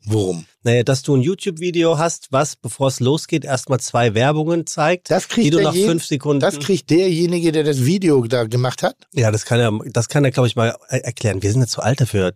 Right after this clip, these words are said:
Speaker 2: Wir wissen das nicht. Das musst du uns erzählen.
Speaker 1: Geil.
Speaker 2: Das ist heute.
Speaker 1: Fieger Vierhof.
Speaker 2: Heute gibt, heute
Speaker 1: Frederik Fieger Vierhof.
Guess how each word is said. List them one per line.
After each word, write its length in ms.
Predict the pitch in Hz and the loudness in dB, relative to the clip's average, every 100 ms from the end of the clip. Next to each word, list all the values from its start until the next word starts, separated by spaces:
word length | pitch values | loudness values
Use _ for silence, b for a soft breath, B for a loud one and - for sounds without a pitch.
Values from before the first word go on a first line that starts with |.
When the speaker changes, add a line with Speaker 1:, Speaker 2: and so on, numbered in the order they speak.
| _ | _
Speaker 2:
Wir 120 | 104 117 | -4 -2
wissen 100 | - | -2
das 100 | 95 | -4
nicht. 180 | 90 - | -6 -8
Das 160 | 95 - | -8 -8
musst 200 | 92 113 | -8 -6
du 60 | |
uns 140 | 107 - | -6 -6
erzählen. 420 | - 131 82 87 _ - | -8 -6 -6 -10 _ -10
Speaker 1:
Geil. 340 | 85 78 80 _ _ - | -8 -8 -12 _ _ -4
Speaker 2:
Das 140 | 127 | -2
ist 160 | 160 - | -2 2
heute. 420 | 185 208 170 196 B B | 2 2 0 -2 B B
Speaker 1:
Fieger 380 | - 151 160 160 | -2 2 4 2
Vierhof. 300 | - 143 131 | 2 2 4
Speaker 2:
Heute 260 | 196 208 185 | 2 2 -2
gibt, 220 | 202 - - _ - | -4 -6 -14 _ -6
heute 200 | 180 180 | 0 0
Speaker 1:
Frederik 500 | - 147 190 185 175 | 0 0 2 2 -2
Fieger 300 | - 170 160 | -2 0 2
Vierhof. 480 | 139 147 107 90 - | 2 2 2 -2 -8